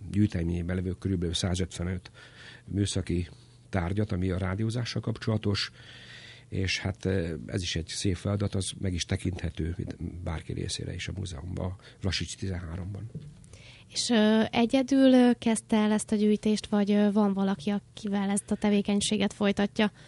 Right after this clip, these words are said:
Speaker 1: Rajtam kívül tudtommal még két komolyabb gyűjtő van Zalaegerszegen, Sant István és Ongai Sándor. Mindkettőjük szívesen megmutatja a gyűjteményét az érdeklődőknek, és hát, hogyha lenne Zalaegerszegen egy állandó kiállítás, akkor őket is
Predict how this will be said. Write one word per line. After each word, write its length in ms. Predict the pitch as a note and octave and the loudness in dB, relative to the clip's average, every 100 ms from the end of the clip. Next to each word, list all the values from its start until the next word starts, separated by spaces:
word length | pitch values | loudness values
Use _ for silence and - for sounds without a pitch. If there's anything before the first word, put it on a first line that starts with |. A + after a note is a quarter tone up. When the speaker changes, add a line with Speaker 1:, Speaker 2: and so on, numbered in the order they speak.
| - | 0
Speaker 1:
Rajtam 520 | B2 D3 D3 A#2 G#2 | 4 6 6 6 2
kívül 480 | - G#2+ G#2 G#2 G2 | 4 6 8 8 4
tudtommal 540 | - G#2+ - G2 F#2 F2+ | -2 -2 0 2 4 4
még 180 | F#2+ - | 2 4
két 240 | A2 F#2 | 4 2
komolyabb 440 | - F#2+ F2+ E2 | 0 0 2 2
gyűjtő 340 | F2 F#2 - F2 | 2 2 2 0
van 140 | D#2 | 0
Zalaegerszegen, 880 | D#2+ G#2+ C3 C3+ A#2 A2+ G2+ F#2 F#2+ - | 0 0 0 0 -2 -4 -2 -2 -2 -8
Sant 400 | - - A2+ E2+ | -4 2 4 4
István 460 | F#2 G#2+ - G2 F2+ | 2 -2 -2 -4 -4
és 160 | E2+ - | -4 -4
Ongai 320 | G2 E2 D#2+ | -4 -4 -4
Sándor. 560 | - F#2+ A2+ A#2+ D3+ C#3 - | -2 0 2 4 4 2 -6
Mindkettőjük 800 | A2 A#2 A#2 G2 G2 F2+ F#2 F2+ | -2 2 4 4 0 0 0 0
szívesen 420 | - G2 F2+ - F2 | 2 0 0 -2 0
megmutatja 480 | F#2+ G2 F2+ - | 0 0 -2 -4
a 40 | D#2+ | 0
gyűjteményét 580 | G2 G#2 F#2 F2+ F2 E2+ | 0 0 -2 -2 -4 -4
az 100 | F2 | -2
érdeklődőknek, 920 | A2 A2+ - G2+ G2 F#2 F2+ F2+ - - - | 0 -2 0 2 2 0 -2 -4 -8 -18 -8
és 440 | E2+ E2 - - - - - | -4 -2 -4 -6 -12 -20 -10
hát, 200 | F#2+ - | -4 -2
hogyha 200 | G2 G#2 | 0 4
lenne 320 | A#2+ G#2+ G2+ | 4 4 2
Zalaegerszegen 720 | G#2+ A#2+ G#2+ G2 - F#2+ F#2+ | 4 4 6 4 2 0 2
egy 140 | E2+ F2+ | 0 0
állandó 380 | A2 A2+ A#2 F#2+ | 2 2 2 0
kiállítás, 480 | A2 G2+ G2+ F#2+ | 0 0 0 -2
akkor 240 | F#2 - F#2 | -4 -4 -2
őket 320 | F#2+ F2 E2 | -2 -2 -4
is 260 | E2 - | -4 -6